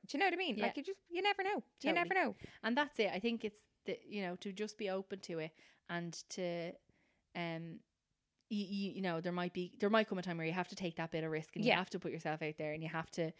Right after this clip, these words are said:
Speaker 2: you know, turn up to a book club by yourself, knowing nobody. But you will, like, you will be drawn to and you will find the people that are your people.
Speaker 1: Yeah.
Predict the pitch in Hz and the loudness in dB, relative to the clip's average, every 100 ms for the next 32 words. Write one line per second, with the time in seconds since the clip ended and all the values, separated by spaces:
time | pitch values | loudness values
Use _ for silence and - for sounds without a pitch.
0 | - - - - 175 160 151 - - _ | -14 -20 -14 -4 0 2 2 -2 -12 _
1 | _ _ - 190 165 165 - - 160 156 | _ _ -6 -2 0 -2 -6 -2 -2 0
2 | 165 170 - 170 156 160 - - 160 156 | -2 -2 -2 0 0 -2 -8 -4 0 0
3 | 151 147 143 156 - - 175 170 170 170 | 0 0 -2 -4 -12 -8 -2 2 2 2
4 | 165 160 165 165 143 - - _ _ _ | 0 0 0 -2 -6 -10 -16 _ _ _
5 | _ - - 208 233 233 247 240 - _ | _ -4 0 2 4 6 6 4 2 _
6 | 208 190 - _ _ 214 208 202 196 202 | -2 -2 -4 _ _ -2 2 2 2 0
7 | 196 196 214 220 - 175 170 165 175 180 | 0 2 2 0 0 0 2 0 2 2
8 | 170 - 165 175 175 165 - 165 - 170 | 2 0 0 0 -2 -4 -6 -10 -8 -6
9 | 160 160 156 - _ _ _ _ - - | -4 -2 -2 -4 _ _ _ _ -4 4
10 | 180 180 160 220 247 - - 233 226 | 4 6 2 2 0 -2 -6 2 2